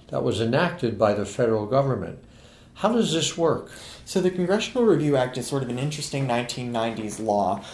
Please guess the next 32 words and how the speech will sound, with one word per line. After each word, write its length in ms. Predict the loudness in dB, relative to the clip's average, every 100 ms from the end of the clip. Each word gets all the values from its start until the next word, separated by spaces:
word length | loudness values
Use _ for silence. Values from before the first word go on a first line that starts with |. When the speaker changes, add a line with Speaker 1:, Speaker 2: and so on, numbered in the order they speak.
| -10 -2
Speaker 2:
uh, 120 | 2
that 220 | 2 4
basically 760 | 4 4 2 0 0 0 0 -6 -14 -4 0
allows 640 | 2 4 6 6 4 0
Congress 600 | -6 0 2 4 2 2
to 100 | -2
block 380 | -2 2 2 2
regulations 920 | -2 -2 0 0 0 -4 -4 -6 -6
if 200 | -6 -4
they 140 | -4 0
get, 300 | 0 -2 -6
if 120 | -10
you 60 | -4
get 120 | -2
enough 300 | 0 0 0
members 460 | 0 0 0 -2 -4
of 400 | -2 -2 -4 -10
the 80 | -8
House 600 | 2 4 4 0 -6 -10 -16 -8
to 80 | -2
block 320 | 2 2 0
it, 160 | -4 -2
and 180 | 0 0
the 60 |
Senate, 480 | 0 -2 -2 -2 -2
and 180 | -2 0
you 100 | 0
get 180 | -2 -4
the 60 | -8
president 520 | -4 -2 -2 -4 -6
to 80 | -6
sign 540 | -2 0 0 -2 -6